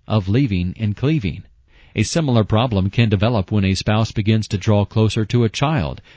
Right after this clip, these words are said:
to meet emotional needs rather than to his or her partner. Emotionally, spiritually, intellectually, financially, and in every other way, the couple is to become one. Even as one part of the body cares for the other body parts,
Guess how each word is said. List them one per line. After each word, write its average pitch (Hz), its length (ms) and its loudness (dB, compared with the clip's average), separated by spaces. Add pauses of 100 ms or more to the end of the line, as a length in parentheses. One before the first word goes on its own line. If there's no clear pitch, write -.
to 117 100 2
meet 113 120 4
emotional 101 460 2
needs 76 500 -4 (200)
rather 107 280 4
than 104 200 2
to 107 100 0
his 98 240 2
or 95 60 2
her 87 160 0
partner. 101 540 -2 (680)
Emotionally, 113 800 2 (100)
spiritually, 95 800 -2 (200)
intellectually, 131 840 0 (140)
financially, 117 760 2 (100)
and 113 180 2
in 110 160 2
every 123 320 4
other 120 180 4
way, 101 400 0 (100)
the 107 100 -2
couple 101 400 0
is 107 140 0
to 117 100 -4
become 104 340 0
one. 92 440 -2 (420)
Even 113 300 2
as 101 180 2
one 107 200 2
part 107 240 0
of 104 80 -2
the 95 100 0
body 80 380 -4
cares 127 360 -2
for 120 160 0
the 104 160 2
other 131 160 0
body 123 280 -2
parts, 82 440 -4